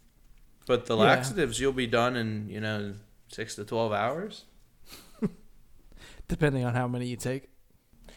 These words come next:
Speaker 1: I mean, yeah. You gotta know yourself.
Speaker 2: Look, I'm gonna cut us off right here. This cannot become the poop episode.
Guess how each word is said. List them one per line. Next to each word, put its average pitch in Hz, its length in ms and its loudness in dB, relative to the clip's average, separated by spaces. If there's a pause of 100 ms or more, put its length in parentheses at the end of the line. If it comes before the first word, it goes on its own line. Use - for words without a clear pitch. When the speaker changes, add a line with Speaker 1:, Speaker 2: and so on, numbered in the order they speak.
(220)
Speaker 1:
I 233 60 6
mean, 127 200 2
yeah. 107 420 2 (340)
You 120 140 -8
gotta 120 200 4
know 101 120 -2
yourself. - 640 -6 (720)
Speaker 2:
Look, 123 260 0
I'm 143 140 6
gonna 139 180 6
cut 123 180 2
us 117 160 2
off 113 180 0
right 113 140 -4
here. 117 180 -6
This 123 200 0
cannot 117 540 2
become 117 280 -2
the 117 100 -4
poop 113 280 -4
episode. 110 460 -8